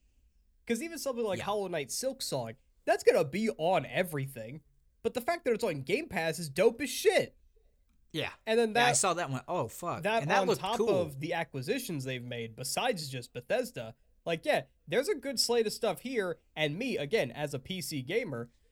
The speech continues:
Speaker 1: my main avenue of playing all of these is going to be through the Xbox network.
Speaker 2: Oh, yeah. So, I think, what, we just wanna start going down the list and see if we have any strong thoughts on certain things?
Speaker 1: Yeah, hey, let me tell you. I,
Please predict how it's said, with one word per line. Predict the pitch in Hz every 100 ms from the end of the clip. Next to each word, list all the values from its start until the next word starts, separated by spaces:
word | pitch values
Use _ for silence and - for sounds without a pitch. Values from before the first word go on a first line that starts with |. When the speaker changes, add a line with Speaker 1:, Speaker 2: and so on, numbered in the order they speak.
| -
Speaker 1:
my | 123 156 214 220 165 110 107
main | 143 208 160
avenue | 170 190 160 139
of | 120
playing | - 156 135
all | 170
of | 190
these | 131 120
is | 120
going | 135 143
to | 135
be | 139 156
through | 139 123 143
the | 143 131
Xbox | 139 - - 156 147
network. | 143 202 107 110 _ _ _ _ _ _ _ _ _
Speaker 2:
Oh, | 139
yeah. | 113 - _ _ _ _ _ _ _ _ _ _ -
So, | 180 165 - _ _
I | 160
think, | 160 190 147
what, | 151 127
we | 123 131
just | 127
wanna | 147 135
start | - 131
going | 120 131
down | 127 123
the | 120
list | 113 123 - - - _ _ _
and | 139
see | - 143
if | 135
we | 127
have | 127
any | 135 127
strong | - 127 -
thoughts | 131 123 131
on |
certain | 113 - 135
things? | - 131 127 - -
Speaker 1:
Yeah, | 190 151
hey, | 185 220
let | 208 247
me | 240
tell | 165 117
you. | - _ _ _ _ _ _ _
I, | 202 202